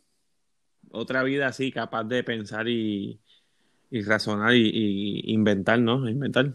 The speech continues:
como nosotros, los seres humanos, no, no podemos pensar que dentro de todas las po-, dentro de todo el, este espacio,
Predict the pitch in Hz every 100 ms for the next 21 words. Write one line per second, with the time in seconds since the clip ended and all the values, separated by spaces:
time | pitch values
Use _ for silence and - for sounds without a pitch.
0 | - - 110 165 120 110 135 120 101 110
1 | 110 117 123 120 127 113 113 117 123 131
2 | 135 135 123 131 123 117 110 107 107 107
3 | 104 - 156 170 165 - 151 123 120 113
4 | 110 101 110 110 - 147 175 180 170 170
5 | 160 151 151 156 - 156 143 123